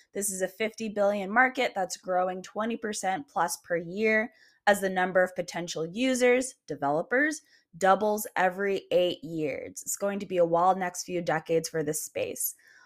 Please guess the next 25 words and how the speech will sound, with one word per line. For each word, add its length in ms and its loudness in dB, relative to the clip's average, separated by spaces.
Honestly, 360 8
I 60 4
think 360 2
that 220 6
doubling 440 4
rate 360 2
seems 240 -4
a 60 -2
little 320 -2
conservat-, 760 -4
conservative. 720 0
I 60 4
looked 220 2
at 140 0
some 120 -2
of 140 -4
his 180 -2
linked 300 -6
sources, 640 0
and 80 -2
I 60 -4
think 200 0
it's 140 -2
really 180 0
only 440 -2